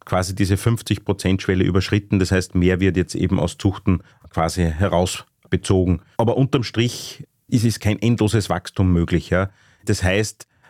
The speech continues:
was wir schon eben auch an den Konsumenten weitergeben wollen, ist,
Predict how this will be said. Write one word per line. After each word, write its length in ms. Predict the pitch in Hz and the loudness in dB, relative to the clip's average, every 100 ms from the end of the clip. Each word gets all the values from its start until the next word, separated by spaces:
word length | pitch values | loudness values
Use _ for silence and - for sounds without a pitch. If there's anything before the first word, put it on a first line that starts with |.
| _ | _
was 200 | 98 101 | -2 0
wir 80 | 110 | -2
schon 360 | - 104 123 | 0 2 2
eben 260 | - 104 107 | 2 0 0
auch 580 | - 101 101 - - - | 0 0 0 -6 -16 -4
an 120 | 101 | 0
den 100 | 98 | 0
Konsumenten 640 | - 95 98 95 95 95 82 | 0 0 2 0 0 -2 0
weitergeben 640 | 82 - 113 101 101 107 | -2 -2 -2 0 2 2
wollen, 300 | 95 101 104 | 4 2 0
ist, 380 | - 107 104 | 0 -2 -2